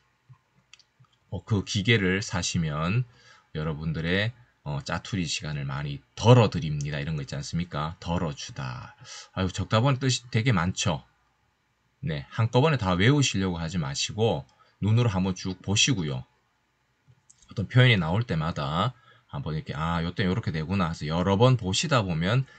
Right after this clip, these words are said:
자연스레 익혀질 수가 있으니까 또 이게 쭉 적었다고 해가지고 "아이고, 힘들다." 하지 마시고요.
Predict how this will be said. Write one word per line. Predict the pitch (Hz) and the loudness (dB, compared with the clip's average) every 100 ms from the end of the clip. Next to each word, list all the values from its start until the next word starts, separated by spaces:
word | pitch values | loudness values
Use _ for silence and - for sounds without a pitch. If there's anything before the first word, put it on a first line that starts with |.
| - - | -20 -12
자연스레 | - 76 78 80 107 107 | -8 -4 -4 -2 -2 -2
익혀질 | 135 127 92 87 | -2 0 0 -2
수가 | - - 73 | -6 -10 -10
있으니까 | - 85 113 - 73 82 110 - _ | -4 -2 -2 -4 -4 -4 -6 -12 _
또 | 90 | -6
이게 | 85 80 | -4 -4
쭉 | - 85 | -6 -4
적었다고 | - 113 110 - 78 76 | 0 2 0 -2 -6 -6
해가지고 | 73 76 - 78 73 | -8 -10 -10 -8 -8
"아이고, | 71 82 87 95 98 92 80 71 | -6 -6 -4 -2 -2 -4 -6 -8
힘들다." | - 95 107 95 85 76 71 | -6 -2 0 2 0 0 -6
하지 | 73 80 | -8 -6
마시고요. | 73 - 67 69 | -6 -6 -8 -10